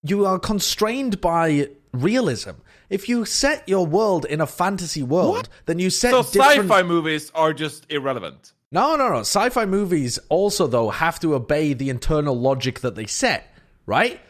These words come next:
Speaker 1: Like, you can't
Speaker 2: And,
Speaker 1: have a s-
Speaker 2: and Back to the Future did that.
Speaker 1: Yeah, yeah, yeah, yeah. I, I think that
Speaker 3: Because
Speaker 1: Back to
Speaker 3: they
Speaker 1: the
Speaker 3: set
Speaker 1: Future
Speaker 3: their own. <laughs>
Speaker 1: was, it was
Speaker 3: Oh,
Speaker 1: all right.
Speaker 3: Josh
Speaker 1: It was
Speaker 3: is
Speaker 1: all
Speaker 3: fucked.
Speaker 1: right.
Speaker 3: Josh is fucked.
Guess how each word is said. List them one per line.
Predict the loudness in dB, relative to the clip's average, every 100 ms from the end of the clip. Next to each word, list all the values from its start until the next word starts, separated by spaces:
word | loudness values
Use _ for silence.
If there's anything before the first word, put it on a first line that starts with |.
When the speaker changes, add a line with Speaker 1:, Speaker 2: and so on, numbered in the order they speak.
| _
Speaker 1:
Like, | -2 -2
you | -2
can't | 0 2 0
Speaker 2:
And, | 0
Speaker 1:
have | 2
a |
s- | 0 0
Speaker 2:
and | -2 -4
Back | -4 -4
to | -4
the |
Future | -2 -2 -2
did | -2 -2 -2
that. | -4 -6 -14 _
Speaker 1:
Yeah, | -6 -6 -14 -8
yeah, | 0 2
yeah, | 2 2
yeah. | 0
I, | 0 -2 0 -2
I |
think | -2 -2
that | -2
Speaker 3:
Because |
Speaker 1:
Back | 0 0
to |
Speaker 3:
they | 0
Speaker 1:
the |
Speaker 3:
set | 0 0 2
Speaker 1:
Future | 4
Speaker 3:
their | 6
own. |
<laughs> | 6
Speaker 1:
was, | 4
it | -4
was | 2 2 6 8 8 8 8
Speaker 3:
Oh, |
Speaker 1:
all | 6
right. | 4 2 2
Speaker 3:
Josh | 6 6 6
Speaker 1:
It |
was | 2
Speaker 3:
is | 4
Speaker 1:
all | 6 6
Speaker 3:
fucked. | 4 -2
Speaker 1:
right. | -8 -6
Speaker 3:
Josh | 2 4 4
is | 2 0
fucked. | 6 8 8 2 -10